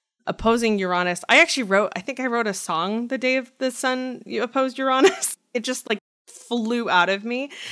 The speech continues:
So it can look like literal doses of, like, inspiration. It doesn't have to be a bad thing.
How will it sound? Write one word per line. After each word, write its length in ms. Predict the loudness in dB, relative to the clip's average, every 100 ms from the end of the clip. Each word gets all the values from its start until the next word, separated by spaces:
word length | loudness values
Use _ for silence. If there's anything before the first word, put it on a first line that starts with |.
| -4
So 140 | 2
it 160 | 2 2
can 400 | 2 4 6 4
look 240 | 2 2
like 280 | 2 2 0 -4
literal 480 | 2 4 6 4 2
doses 600 | 0 2 2 0 -2 -2
of, 160 | -2
like, 300 | -2 -4 -2
inspiration. 880 | 0 -2 -2 -2 -2 -2 -6 -8 -8
It 140 | -6 0
doesn't 240 | 0 0
have 280 | 0 0 0
to 80 | -2
be 160 | -2 -2
a 60 |
bad 260 | -2 -2 -4
thing. 280 | -8 -10